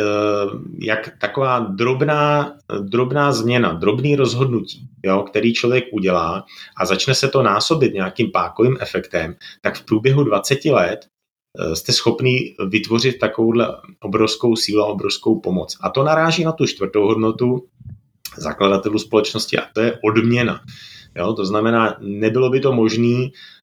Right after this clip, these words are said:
ehm, inspirovat lidi, eh, k úspěchu, kdyby nikdo žádného úspěchu nedosáhl. Jo? To znamená, eh, musí být férová odměna, musí být ta odměna nastavená tak, že každý člověk, jestli začíná,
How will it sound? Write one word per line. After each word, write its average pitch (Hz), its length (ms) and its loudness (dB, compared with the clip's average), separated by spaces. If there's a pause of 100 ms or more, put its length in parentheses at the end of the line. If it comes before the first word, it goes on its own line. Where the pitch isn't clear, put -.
(100)
ehm, 95 600 4 (400)
inspirovat 117 640 2
lidi, 101 640 0
eh, 90 180 -2
k - 120 -14
úspěchu, 101 760 0 (320)
kdyby 117 480 2
nikdo 113 300 2
žádného 110 400 2
úspěchu - 420 0
nedosáhl. 101 600 0 (420)
Jo? 98 140 0
To 104 120 -2
znamená, 110 600 2
eh, 95 420 0
musí 98 300 0
být 117 220 2 (220)
férová 117 580 2
odměna, 104 640 0
musí 107 240 -2
být 107 200 2
ta - 140 2
odměna 107 400 0
nastavená 110 540 0
tak, 98 260 -2
že 107 220 -2 (360)
každý 120 340 0
člověk, 107 460 -2
jestli 120 300 -2
začíná, 123 840 0